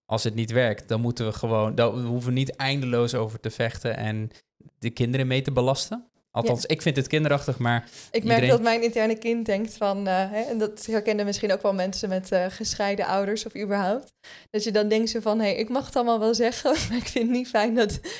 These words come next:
Speaker 2: jij die conclusies trekt." Dus dan heb je ook wel weer, hè,
Speaker 1: Ja.
Speaker 2: loyaliteit naar je eigen ouders, dat je denkt zo van, "Hey, maar,"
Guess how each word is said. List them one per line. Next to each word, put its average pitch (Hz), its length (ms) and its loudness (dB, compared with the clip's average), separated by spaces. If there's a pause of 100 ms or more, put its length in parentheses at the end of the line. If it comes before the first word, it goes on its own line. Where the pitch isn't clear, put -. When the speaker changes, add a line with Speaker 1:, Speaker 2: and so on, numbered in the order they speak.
(140)
Speaker 2:
jij 247 200 6
die 294 120 0
conclusies 254 480 -4
trekt." 208 200 -2
Dus 226 120 0
dan 226 100 0
heb 220 140 2
je 226 180 2
ook - 200 2
wel 240 120 2
weer, 214 280 0 (280)
hè, 208 180 2
Speaker 1:
Ja. 240 120 0
Speaker 2:
loyaliteit 220 680 2
naar 196 120 -4
je 190 60 -2
eigen 180 360 -2
ouders, 190 380 0
dat 208 140 -6
je 208 100 -2
denkt 196 200 -2
zo 214 100 -6
van, 196 320 -2
"Hey, 202 240 0
maar," 190 320 -2